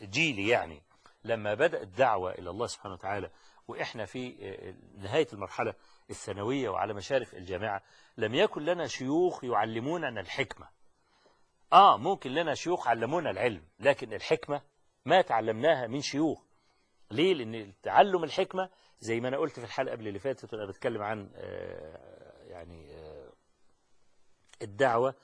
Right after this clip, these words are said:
وطرائق الدعوة، إن دي عايزة حد يلزم. يعني أنا وأنا ب-، بأتعلم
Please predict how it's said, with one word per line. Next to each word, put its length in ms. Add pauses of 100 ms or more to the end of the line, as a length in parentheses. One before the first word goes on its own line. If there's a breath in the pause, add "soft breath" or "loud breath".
(400 soft breath)
وطرائق 1600
الدعوة، 440 (680 soft breath)
إن 260
دي 420
عايزة 420
حد 460
يلزم. 500 (180)
يعني 320
أنا 120
وأنا 220
ب-، 460 (400 soft breath)
بأتعلم 640